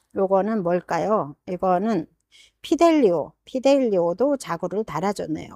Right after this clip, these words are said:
이것도 뭐, 이제 커팅을 해서 조그맣게 다시 제가 키워, 어, 키운 아이예요.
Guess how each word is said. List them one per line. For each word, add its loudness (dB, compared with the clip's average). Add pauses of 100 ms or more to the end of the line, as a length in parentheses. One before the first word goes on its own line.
이것도 2
뭐, -4
이제 -6
커팅을 -2
해서 -2
조그맣게 0
다시 -4 (300)
제가 0
키워, 0 (180)
어, -2
키운 2
아이예요. -2